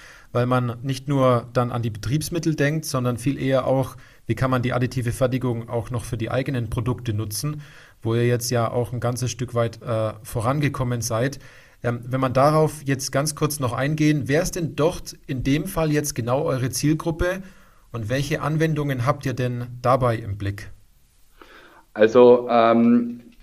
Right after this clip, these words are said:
Speaker 2: tatsächlich war, wir, wir, wir sind in, in diesen groß- oder s-, äh, sehr großen Serien und Losgrößen unterwegs und eben in der, also als Spulenkörperhersteller, sprich Elektronikindustrie, der Alexander hat's vorhin schon angesprochen.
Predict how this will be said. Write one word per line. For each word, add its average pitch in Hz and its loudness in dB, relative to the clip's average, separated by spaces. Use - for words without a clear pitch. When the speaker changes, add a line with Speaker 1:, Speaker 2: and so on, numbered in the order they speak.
Speaker 2:
tatsächlich 180 2
war, 151 6
wir, 120 0
wir, 120 -4
wir 131 -4
sind 143 -2
in, 117 2
in 113 0
diesen 110 2
groß- 110 4
oder 101 -4
s-, - -20
äh, 82 -6
sehr 123 4
großen 110 4
Serien 104 2
und 90 -8
Losgrößen 101 -2
unterwegs 92 -2
und 98 -4
eben 104 -2
in 101 2
der, 98 4
also 92 -4
als 85 -8
Spulenkörperhersteller, 104 0
sprich 90 -12
Elektronikindustrie, 92 -2
der 80 -2
Alexander 85 -4
hat's 90 -8
vorhin 87 -4
schon - -14
angesprochen. 87 -8